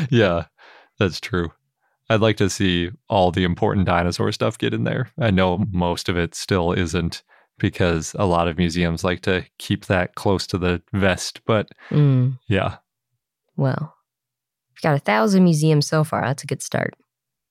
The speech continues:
Speaker 1: It is, yeah.
Speaker 2: So now we're officially caught up on all the news from the summer.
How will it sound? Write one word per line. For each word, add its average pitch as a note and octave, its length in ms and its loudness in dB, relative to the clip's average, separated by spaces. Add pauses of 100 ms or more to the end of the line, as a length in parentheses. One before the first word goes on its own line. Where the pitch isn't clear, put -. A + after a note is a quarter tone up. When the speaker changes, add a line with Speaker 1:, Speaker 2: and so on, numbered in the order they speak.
(140)
Speaker 1:
It D3+ 120 4
is, E2 280 -2
yeah. E2+ 140 -2 (1600)
Speaker 2:
So E3+ 300 2
now F#3+ 400 4
we're G3+ 280 4
officially G#3 760 4
caught F#3+ 320 0
up G3+ 220 2
on E3 140 4
all F3 140 4
the E3+ 100 2
news F3+ 360 4
from F3 200 2
the D#3+ 60 4
summer. D#3 460 0